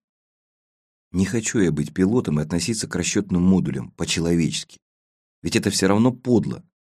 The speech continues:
позволять людям становиться молчаливыми зомби. Разве что на сверхмалом корабле, как у фагов.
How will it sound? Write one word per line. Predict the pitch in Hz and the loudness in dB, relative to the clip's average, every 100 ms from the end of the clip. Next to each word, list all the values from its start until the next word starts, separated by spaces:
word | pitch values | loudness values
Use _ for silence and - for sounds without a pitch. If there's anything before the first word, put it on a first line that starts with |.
| _ | _
позволять | 92 85 98 98 | -2 2 4 4
людям | 104 110 | 2 0
становиться | 92 80 90 101 85 | -2 0 0 0 -2
молчаливыми | 80 78 82 90 110 107 92 | -2 -4 -2 0 4 4 4
зомби. | 82 101 85 - 50 _ _ _ _ _ _ | 4 2 2 0 -8 _ _ _ _ _ _
Разве | 95 87 | 0 0
что | 92 90 | -2 0
на | 90 | 0
сверхмалом | 90 92 95 98 101 95 | 0 2 0 2 2 2
корабле, | 92 90 87 95 127 - _ | 0 -2 0 2 0 -2 _
как | 78 78 | -12 -12
у | |
фагов. | - 107 113 58 | -4 0 0 -2